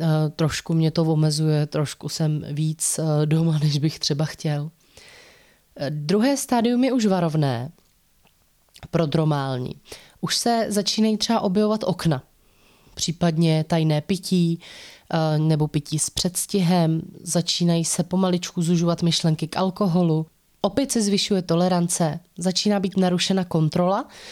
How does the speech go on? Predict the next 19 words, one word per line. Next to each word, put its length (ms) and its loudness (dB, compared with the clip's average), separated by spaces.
nad, 360 0
eh, 40 2
pitím 400 0
alkoholu, 580 0
ale 160 0
přesto 360 -2
tyhle 260 0
dvě 360 0
stádia 800 0
ještě 460 -2
považujeme 800 2
za 340 0
pití, 340 -2
které 260 0
je 60 2
pod 220 -4
kontrolou. 540 0
Takovýhle 440 0
člověk 560 0